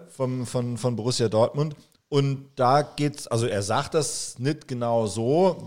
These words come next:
warum er sich eben von Favre getrennt hat, aber im Laufe des Interviews, weil es sind, glaub ich, sechs, sechs Seiten oder so, also es war fast schon unsere Podcast-Dimension, wie der interviewt wurde,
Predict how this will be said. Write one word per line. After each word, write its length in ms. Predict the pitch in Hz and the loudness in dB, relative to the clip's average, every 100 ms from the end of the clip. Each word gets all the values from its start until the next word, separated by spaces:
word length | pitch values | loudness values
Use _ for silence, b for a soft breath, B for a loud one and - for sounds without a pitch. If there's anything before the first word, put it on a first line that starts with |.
| 117 | 2
warum 260 | 127 143 | 4 4
er 100 | 151 | 2
sich 220 | 127 135 | 0 -2
eben 200 | 143 139 | -2 -2
von 180 | 127 131 | -2 -6
Favre 320 | - 131 143 | 0 0 0
getrennt 340 | 123 107 127 143 | -4 -4 -4 -2
hat, 140 | 143 | -2
aber 160 | 120 120 | 0 0
im 100 | 110 | 2
Laufe 260 | 110 143 | 2 2
des 140 | 135 113 | 0 -6
Interviews, 460 | 156 170 131 127 | -4 -4 -4 -4
weil 100 | 120 | -2
es 80 | 117 | -4
sind, 140 | 120 131 | -4 -6
glaub 160 | 113 | -8
ich, 80 | 98 | -4
sechs, 380 | 107 160 - - | -2 -2 -4 -4
sechs 260 | 139 143 | -4 -4
Seiten 320 | 120 120 156 117 | -2 0 0 -2
oder 180 | 107 | -4
so, 100 | 107 | -2
also 120 | 123 95 | -2 0
es 40 | |
war 140 | 120 | -2
fast 380 | 117 - - 131 | -2 -6 -6 -4
schon 160 | - 120 | -4 -6
unsere 260 | 135 117 | -6 -6
Podcast-Dimension, 1080 | 113 - 147 - 113 - 117 107 101 113 127 | -4 -2 -2 -2 -4 -4 -6 -6 -2 -2 -2
wie 80 | 127 | -2
der 120 | 117 | -2
interviewt 480 | 113 110 104 117 131 | -2 -4 -6 -6 -6
wurde, 240 | 127 131 | -2 -2